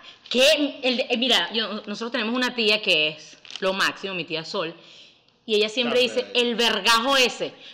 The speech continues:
Speaker 1: Pero no es ofensivo, o sea, el
Speaker 2: Lo que pasa es que
Speaker 1: Es
Speaker 2: vergajo
Speaker 1: que ella es muy cuchi, pero ella, el vergajo es, "La vergaja esa, el vergajo ese". Chao, es lo máximo vergajo,
Speaker 2: Sí.
Speaker 1: pero es una palabra vieja.
Speaker 2: Lo que pasa es que vergajo viene a ser un
Speaker 1: De la verga.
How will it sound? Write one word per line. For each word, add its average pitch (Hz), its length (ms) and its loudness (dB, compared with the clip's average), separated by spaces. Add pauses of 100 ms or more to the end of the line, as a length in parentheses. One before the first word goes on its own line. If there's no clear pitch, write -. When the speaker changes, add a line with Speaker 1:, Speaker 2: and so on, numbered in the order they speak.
(100)
Speaker 1:
Pero 285 200 8
no 349 120 4
es 370 180 6
ofensivo, 277 720 6
o 233 40 2
sea, 269 240 0
el 277 140 0 (960)
Speaker 2:
Lo 202 120 0
que 233 100 4
pasa 240 260 0
es 220 60 -8
que 302 60 0
Speaker 1:
Es 269 140 4
Speaker 2:
vergajo 214 320 6
Speaker 1:
que - 60 10
ella 381 120 12
es 359 80 6
muy 370 240 6
cuchi, 320 380 4
pero 262 260 6
ella, 269 180 6
el 311 220 4
vergajo 285 340 6
es, 247 80 2 (220)
"La 247 120 0
vergaja 269 520 0
esa, 285 160 -4
el 254 80 -4
vergajo 247 360 0
ese". 233 280 -2 (100)
Chao, 262 120 -10
es 233 60 -8
lo 262 100 -8
máximo 302 440 -6
vergajo, 214 320 2
Speaker 2:
Sí. 214 160 4
Speaker 1:
pero 180 100 2
es 151 60 -2
una 269 120 0
palabra 240 260 2
vieja. 208 280 4
Speaker 2:
Lo 220 160 4
que 233 140 4
pasa 226 300 -2
es 220 80 -6
que 254 140 0
vergajo 208 540 2
viene 185 220 -2
a 185 80 -6
ser 190 440 0
un 175 440 -4
Speaker 1:
De 220 80 2
la 208 100 6
verga. 185 380 4